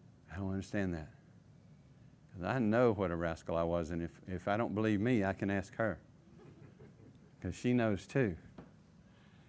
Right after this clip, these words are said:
Y'all, y'all don't know me, but I hadn't always been a preacher. God chose a people for salvation from before the foundation of the world. That is clear. Look at number two.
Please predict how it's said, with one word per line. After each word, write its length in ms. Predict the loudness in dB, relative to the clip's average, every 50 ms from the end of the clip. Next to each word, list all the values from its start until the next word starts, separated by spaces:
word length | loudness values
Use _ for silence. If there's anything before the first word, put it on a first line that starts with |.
| -20 -8 -2
Y'all, 280 | 2 4 6 6 4 2
y'all 260 | 2 4 6 6 6 6
don't 200 | 6 4 4 4
know 160 | 4 4 4
me, 160 | 4 2 2
but 120 | 2 4 6
I 80 | 6 6
hadn't 240 | 6 6 4 4 4
always 340 | 4 6 6 6 6 4 4
been 220 | 4 4 4 4
a 20 | 2
preacher. 400 | 2 4 2 2 2 -2 -10 -12 -14 -20 -20 -20 -20 -20 -20 -20 -20 -20 -20 -20 -20 -20 -20 -20 -20 -20 -20 -20 -20 -20 -20 -20 -20 -20 -20 -20 -20 -20 -20 -20 -20 -20 -20 -20 -20 -20 -20 -20 -20 -20 -20 -20 -20 -20 -20 -20 -20 -20 -20 -20 -20 -20 -20 -20 -20 -20 -20 -20 -20 -20 -20 -20 -20 -20 -20 -20 -20 -20 -20 -20 -20 -20 -20 -20 -20 -20 -20 -20 -20 -20 -20 -20 -20 -20 -20 -20 -20 -20 -20 -20 -20 -2 6
God 480 | 10 12 12 12 12 12 12 12 10 6
chose 680 | 6 8 10 12 12 12 10 10 8 4 2 -4 -12 -16 -14 -4 2
a 120 | 2 2
people 360 | 4 6 4 4 6 4 2
for 200 | 2 4 2 2
salvation 840 | 4 6 8 8 8 10 8 8 6 6 4 2 2 2 2 2 0 -4 -16 -12 -4
from 160 | 0 2 4
before 320 | 4 4 2 4 4 6 6
the 100 | 4 4
foundation 560 | 2 2 4 4 4 4 2 2 0 -4 -2
of 60 | -2
the 80 | 0 2
world. 260 | 2 2 2 6 8
That 180 | 10 10 10
is 120 | 10 6 2
clear. 260 | 2 2 2 2 2 4
Look 160 | 4 4 6
at 80 | 6 6
number 260 | 8 8 8 8 6
two. 300 | 4 2 2 4 4 2